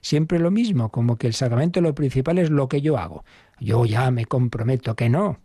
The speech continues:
que lo principal es recibir el don de Dios, que el cristianismo es gratuidad, es don, es don. Entonces, eso es lo principal. Evidentemente, un don que hay que acoger y que según uno va teniendo uso de razón, ahí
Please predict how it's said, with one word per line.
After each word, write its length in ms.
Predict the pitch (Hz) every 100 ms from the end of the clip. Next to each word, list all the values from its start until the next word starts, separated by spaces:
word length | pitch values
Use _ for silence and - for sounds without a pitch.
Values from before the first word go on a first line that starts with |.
| _
que 120 | -
lo 120 | 117
principal 480 | 120 117 120 151 165
es 240 | 175 151
recibir 720 | 147 147 139 - 135 165 233 185
el 180 | 151 139
don 260 | 202 214
de 120 | 135
Dios, 360 | 135 220 208 - - - _ _
que 80 | 143
el 100 | 127
cristianismo 840 | 139 - 135 127 151 190 196 175
es 120 | 175
gratuidad, 800 | 180 143 147 135 120 120 196 202 - -
es 340 | 180 156 127
don, 460 | 143 240 269 117 90 _
es 240 | - 196 151
don. 360 | 131 233 135 - _ - _
Entonces, 320 | - 131 127
eso 140 | 131 185
es 60 |
lo 100 | 226
principal. 520 | - 135 - - 185 -
Evidentemente, 840 | 117 101 131 240 208 165 214 175
un 140 | 135 135
don 220 | 156 185
que 100 | 185
hay 120 | 180
que 120 | 170
acoger 500 | 151 135 - 175 156 - - -
y 100 | 120
que 120 | 113
según 360 | - 113 135 160
uno 180 | 180 135
va 140 | 135
teniendo 340 | 135 131 131
uso 220 | 135 143 143
de 100 | 147
razón, 400 | 147 147 165 180 - -
ahí 560 | 98 110 185 175 151